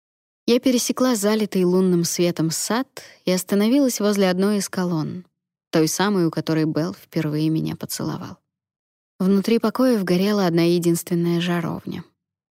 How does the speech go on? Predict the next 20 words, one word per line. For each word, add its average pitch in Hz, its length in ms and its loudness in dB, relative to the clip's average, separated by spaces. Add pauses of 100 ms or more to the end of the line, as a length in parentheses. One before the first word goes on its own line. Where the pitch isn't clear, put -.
(140)
Слабого 240 480 0
пламени 226 600 2
еле 214 280 0
хватало, 208 460 -2
чтобы 156 280 0
освещать 160 480 -2
комнату. 160 500 -6 (680)
Потребовалось 240 720 0
пара 240 260 0
мгновений, 220 800 2
прежде 185 420 0
чем 180 220 0
я 175 100 2
смогла 180 420 0
различить 180 600 -2
фигуру 175 480 0
Беляла 165 580 0
за 165 220 0
лёгким 180 480 0
пологом, 160 680 -4